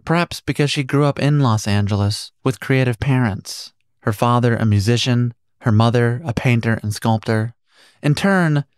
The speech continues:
Thompson's aspirations extend beyond acting. She's interested instead, I think, in the long game, which is why she recently created her production company,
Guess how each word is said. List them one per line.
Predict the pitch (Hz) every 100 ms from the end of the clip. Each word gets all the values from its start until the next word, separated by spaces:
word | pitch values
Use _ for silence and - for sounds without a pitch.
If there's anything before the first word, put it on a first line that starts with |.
| -
Thompson's | 170 185 - 170 156
aspirations | 135 139 - 120 113 110 120 120 -
extend | 120 - 143 139 139
beyond | 135 131 131 127
acting. | 117 127 - 107 - 151 156 _ _ _ _ -
She's | - 139
interested | 175 180 170 - 131
instead, | - 123 117 - 160 156
I | - 110
think, | - 107 101 - _ _ _ _ _ -
in | 127
the | 127
long | 131 143 143
game, | 117 98 - - 160 _ _ _
which | - 151
is | 139
why | 139 151 143 135
she | - 135
recently | 135 139 135 131
created | - 127 120 113
her | 123
production | 110 131 147 - 123
company, | 110 101 101 98 101